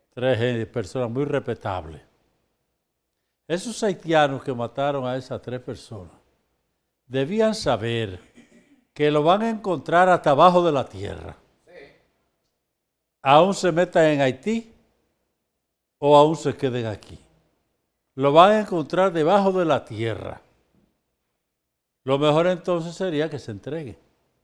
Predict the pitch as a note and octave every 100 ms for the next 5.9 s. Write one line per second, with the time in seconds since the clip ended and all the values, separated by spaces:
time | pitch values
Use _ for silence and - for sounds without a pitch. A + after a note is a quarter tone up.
0 | _ _ _ _ _ _ _ _ G#2+ B2+
1 | F#3 _ _ _ _ _ - C3 E3 E3+
2 | G3 E3 D#3+ F#3 F3+ D#3+ E3 F3 F#3 -
3 | _ _ _ _ - C#3 F3 F3 E3+ D#3+
4 | F3 F3 F3 E3 D#3+ - F#3+ F#3+ F3 E3
5 | D#3 _ _ - E3 D#3+ B3+ B3 -